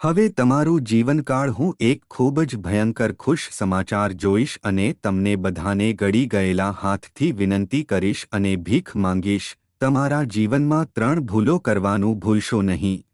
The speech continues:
પછી આઠ મધર ક્વીન માને છે અને આઠ મધર રાણી સાથેના મિત્રો સાથે શ્રીમંત બન્યા વિનામાં શેરાવાલીનો કમળ જુઓ અને વીડિયો પસંદ કરવા માટે પ્રથમ છે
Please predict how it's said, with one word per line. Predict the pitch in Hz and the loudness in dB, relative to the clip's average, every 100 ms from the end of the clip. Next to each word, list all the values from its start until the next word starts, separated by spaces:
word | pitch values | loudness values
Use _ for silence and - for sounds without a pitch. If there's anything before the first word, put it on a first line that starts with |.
| _ _ 170 | _ _ -2
પછી | 170 208 208 | 0 0 0
આઠ | 120 139 151 | 2 0 0
મધર | 113 110 107 123 | 0 2 0 -2
ક્વીન | - 117 139 110 | 0 2 4 4
માને | 95 92 92 | 2 0 0
છે | 92 - 135 - | -2 0 -2 -2
અને | 113 107 107 - | 0 0 0 0
આઠ | 113 160 - | -2 -2 -2
મધર | 101 98 120 117 | -2 0 0 0
રાણી | 92 98 107 | 0 0 0
સાથેના | 120 98 92 101 95 95 | 0 -4 -4 -2 0 0
મિત્રો | 92 95 - 104 104 | 0 -2 0 0 0
સાથે | - 104 - 101 | -2 -4 0 -2
શ્રીમંત | 90 107 101 92 101 101 | -2 -2 0 0 -2 -4
બન્યા | 101 95 92 98 | -2 0 0 0
વિનામાં | 92 92 92 90 92 - | 0 0 0 0 -2 -2
શેરાવાલીનો | 101 95 90 90 90 90 92 170 | 0 0 0 0 0 0 -2 -2
કમળ | 104 95 101 98 | -2 0 0 -2
જુઓ | 101 92 113 - | 0 0 0 0
અને | 101 98 | -2 -2
વીડિયો | 82 95 98 95 | 0 0 0 0
પસંદ | 92 95 - 120 135 | 0 -2 0 -2 0
કરવા | 104 95 95 | -2 0 0
માટે | 95 92 87 113 | 0 -2 0 -2
પ્રથમ | - 101 95 107 98 | -2 -2 -2 -2 -4
છે | - 107 | -2 -2